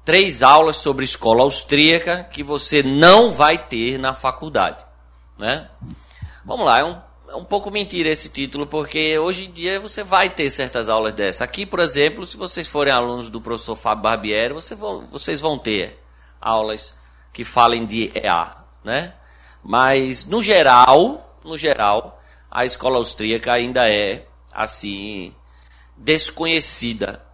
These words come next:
na academia brasileira, né? E não ensinada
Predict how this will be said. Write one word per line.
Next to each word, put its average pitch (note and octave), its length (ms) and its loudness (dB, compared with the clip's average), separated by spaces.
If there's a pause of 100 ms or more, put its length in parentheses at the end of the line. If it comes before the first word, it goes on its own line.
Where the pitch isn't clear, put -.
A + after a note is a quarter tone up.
(120)
na G#2 720 -2
academia A2 560 -4
brasileira, G#2 680 -4 (200)
né? G#2+ 280 -10
E F3+ 140 -8
não D3 400 2
ensinada B2 920 0